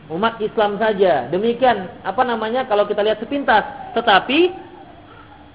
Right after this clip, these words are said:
tidak berarti hadis ini menunjukkan umat yang lain juga tidak mendapatkannya.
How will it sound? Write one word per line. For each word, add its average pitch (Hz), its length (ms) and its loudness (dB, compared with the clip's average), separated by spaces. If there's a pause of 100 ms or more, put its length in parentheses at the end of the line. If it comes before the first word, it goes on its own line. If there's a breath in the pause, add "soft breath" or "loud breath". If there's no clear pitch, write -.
(120)
tidak 240 320 4
berarti 302 640 4 (160)
hadis 262 320 2
ini 285 240 0
menunjukkan 320 880 2
umat 339 320 6
yang 262 160 0
lain 302 160 2
juga 302 160 4
tidak 269 400 2 (720)
mendapatkannya. 208 840 -2